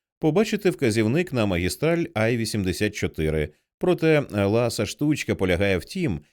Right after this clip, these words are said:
що вам по ній доведеться їхати всього миль дванадцять, приблизно так.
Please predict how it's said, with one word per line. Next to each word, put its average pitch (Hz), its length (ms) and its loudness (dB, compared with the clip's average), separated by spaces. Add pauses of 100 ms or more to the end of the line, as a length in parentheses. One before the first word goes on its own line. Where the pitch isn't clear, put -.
(160)
що - 180 -2
вам 180 200 2
по 175 100 2
ній 165 160 0
доведеться 127 540 0
їхати 113 380 -2
всього 107 340 0
миль 117 360 0
дванадцять, 123 800 -2
приблизно 104 500 0
так. - 380 -6